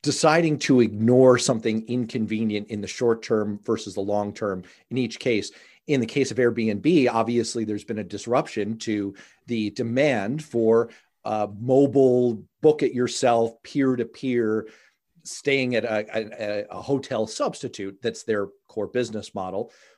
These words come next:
But the market seems to be saying, "Okay, let's ignore that.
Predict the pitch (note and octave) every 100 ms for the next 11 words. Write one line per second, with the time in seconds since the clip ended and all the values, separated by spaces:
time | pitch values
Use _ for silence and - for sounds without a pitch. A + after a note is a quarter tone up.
0 | _ D3+ D3+ C#3 F3 G#3 F#3+ F3+ E3 -
1 | C3+ C3 C3+ B2 A2+ A2+ _ _ _ _
2 | - F3 C#3 G#2 - D#3+ D#3+ A#2+ F3 F#3
3 | A2 F#2+ F#2+ -